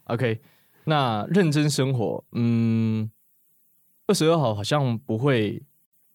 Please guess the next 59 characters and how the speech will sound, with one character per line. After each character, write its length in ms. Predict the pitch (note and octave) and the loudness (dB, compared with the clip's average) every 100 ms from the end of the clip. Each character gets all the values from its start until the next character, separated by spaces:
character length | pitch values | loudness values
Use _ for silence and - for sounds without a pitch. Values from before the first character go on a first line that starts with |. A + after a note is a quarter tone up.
| _ _ | _ _
其 120 | C#3 | 0
实 100 | C3+ | 2
没 80 | D3 | 2
有 60 | C#3+ | 2
想 180 | G#2+ | 0
得 80 | G2 | -2
很 100 | F#2+ | -4
清 200 | - A#2 | -2 -2
楚 160 | A#2 G#2+ | -2 -4
啦， 120 | A#1 | -6
就 120 | - | -2
是 80 | C3 | -2
不 100 | C#3+ | 0
知 80 | C3+ | 0
道 80 | C3 | -2
什 100 | G#2+ | -2
么 100 | G2 | -4
是 140 | A2 | -2
认 180 | A2 G#2 | 0 0
真 180 | G2 G2 | -2 -4
生 240 | - F#2 | -4 -6
活。 240 | F#2+ - - _ _ _ _ _ _ | -6 -10 -14 _ _ _ _ _ _
那 160 | C#3 C3 | -2 0
如 140 | C3+ | 2
果 160 | D3+ A2 | 2 0
是 120 | - | 0
要 80 | C3 | -2
说 360 | B2+ A#2+ A#2 | 0 0 0
没 140 | A2+ B2 | 0 0
有， 220 | A2+ F#2+ - _ _ _ - | 0 -4 -10 _ _ _ -4
以 120 | A#2 | -2
安 200 | - C3+ | 0 -2
叔 120 | C3+ | -2
刚 180 | B2 A#2+ | -2 -2
那 100 | A#2+ | -2
个 120 | G#2 | -2
来 140 | G2 | -4
说， 160 | G2 G#2+ | -4 -4
就 80 | A2 | -4
譬 120 | A2 | -4
如 60 | G#2 | -4
说， 400 | G#2+ G2+ G#2 G#2 _ _ - | -2 -2 -4 -6 _ _ -10
呃， 160 | F#2+ | -10
他 200 | F#2 A2+ | -6 -4
会 120 | A#2+ | -2
觉 100 | G#2+ | -4
得 60 | G2 | -4
好 80 | G#2 | -4
像 120 | A#2+ | -6
把 120 | G#2+ | -6
他 100 | G2 | -6
的 60 | A2 | -6
注 200 | - A2 | -4 -2
意 60 | |
力 80 | G#2+ | -2
关 260 | G#2+ A2+ A2 | -2 -2 -4
注 140 | A2+ | -4
在 100 | G#2 | -4
他 140 | G#2 | -4